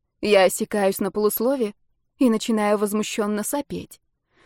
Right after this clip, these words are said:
Лукин как будто читает мои мысли. От этого я ненавижу его еще больше. Вот зачем он влез? Уж точно не потому, что джентльмен. Может, это даже часть его плана победы.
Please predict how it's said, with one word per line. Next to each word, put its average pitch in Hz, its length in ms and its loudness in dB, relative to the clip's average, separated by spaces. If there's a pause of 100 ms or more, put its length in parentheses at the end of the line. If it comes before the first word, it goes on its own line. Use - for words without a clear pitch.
(200)
Лукин 269 340 4
как 190 160 0
будто 208 280 -4
читает 214 420 2
мои 240 180 2
мысли. 202 460 -2 (440)
От 220 160 4
этого 196 180 0
я 196 200 4
ненавижу 208 480 0
его 202 240 2
еще 220 220 0
больше. 185 460 -2 (460)
Вот 240 180 6
зачем 269 420 4
он 185 100 2
влез? 214 440 0 (360)
Уж 254 160 2
точно 359 300 0
не 190 120 2
потому, 202 280 0
что 208 160 2
джентльмен. 214 720 0 (580)
Может, 214 300 0
это 220 160 2
даже 208 280 2
часть - 340 0
его 233 160 4
плана 240 300 4
победы. 214 540 0